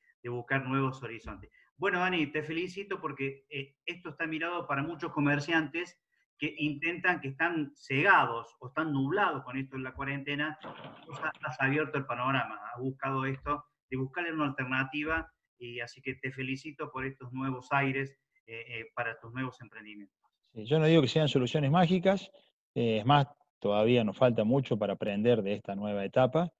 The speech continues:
Speaker 2: Eh, sí deseo que a nadie le vaya mal, que todos los negocios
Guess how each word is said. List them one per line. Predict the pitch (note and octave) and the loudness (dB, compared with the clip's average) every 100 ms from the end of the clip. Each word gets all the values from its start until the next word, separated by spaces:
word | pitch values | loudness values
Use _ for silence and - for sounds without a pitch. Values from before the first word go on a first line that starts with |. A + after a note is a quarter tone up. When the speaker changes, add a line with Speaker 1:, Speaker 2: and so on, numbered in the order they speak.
| _ _ _ _ - | _ _ _ _ -8
Speaker 2:
Eh, | G#2+ G2+ F2+ | -6 -6 -6
sí | - D#3 D3 | 0 6 8
deseo | B2+ A#2+ - C#3 A#2 | 8 6 8 6 6
que | - G#2+ | 4 2
a | |
nadie | A2+ C3+ A#2+ | 6 8 8
le | G#2+ | 6
vaya | A2 G#2 G2+ | 6 4 4
mal, | A2+ C3 C3+ _ _ | 2 2 -2 _ _
que | - G2+ | -6 -2
todos | - B2+ A#2+ | 6 8 8
los | G#2+ F#2+ | 4 -2
negocios | A2 A2+ A2+ A#2 A2+ | 2 2 2 0 0